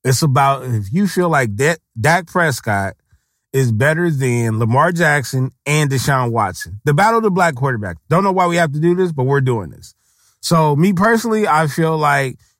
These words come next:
whether we was doing the draft, I don't care if one of these niggas had a bad season,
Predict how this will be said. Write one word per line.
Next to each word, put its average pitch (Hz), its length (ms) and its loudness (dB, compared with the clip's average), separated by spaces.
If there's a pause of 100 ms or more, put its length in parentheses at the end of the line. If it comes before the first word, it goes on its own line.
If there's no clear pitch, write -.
whether 160 240 2
we 156 160 2
was 147 100 2
doing 131 240 0
the 113 80 -4
draft, 185 680 0 (240)
I 156 120 2
don't 180 120 0
care 165 240 2
if 147 60 0
one 151 120 0
of 151 60 0
these 147 140 0
niggas 139 180 -2
had 127 180 2
a 107 40 -4
bad 160 320 2
season, 165 560 0